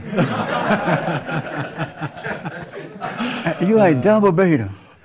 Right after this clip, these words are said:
Speaker 1: I
Speaker 2: Did you
Speaker 1: know.
Speaker 2: want to throw that one back?
Speaker 1: I wanted to throw the first one back, but, um,
Speaker 2: <laughs>
Speaker 1: I,
Speaker 2: Like,
Speaker 1: I
Speaker 2: "No, I want a boy. Get rid of this one."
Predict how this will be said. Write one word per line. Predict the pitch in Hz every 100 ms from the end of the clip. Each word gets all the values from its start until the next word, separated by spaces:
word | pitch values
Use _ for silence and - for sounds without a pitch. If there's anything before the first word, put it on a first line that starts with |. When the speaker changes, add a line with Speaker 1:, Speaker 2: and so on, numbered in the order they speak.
| -
Speaker 1:
I | 139
Speaker 2:
Did | 135 160
you | 170
Speaker 1:
know. |
Speaker 2:
want | 165 151
to |
throw | - 165
that | 156 139
one | 139
back? | 139 180 - - _ _ 175 175 -
Speaker 1:
I | - 175
wanted | 196 185
to | 165
throw | - 175
the | 156
first | - 170 156
one | 147 139
back, | 131 123 123 143
but, | 127 127 120
um, | 117 120
Speaker 2:
<laughs> | 151 - - - - - - - - - - -
Speaker 1:
I, | 147 151 151 156
Speaker 2:
Like, | 170 147
Speaker 1:
I |
Speaker 2:
"No, | 185 240
I | 208
want | 202 185
a |
boy. | 151 190 226 170 151
Get | 143 180
rid | 214 208
of | 185
this | 180 135
one." | 135 110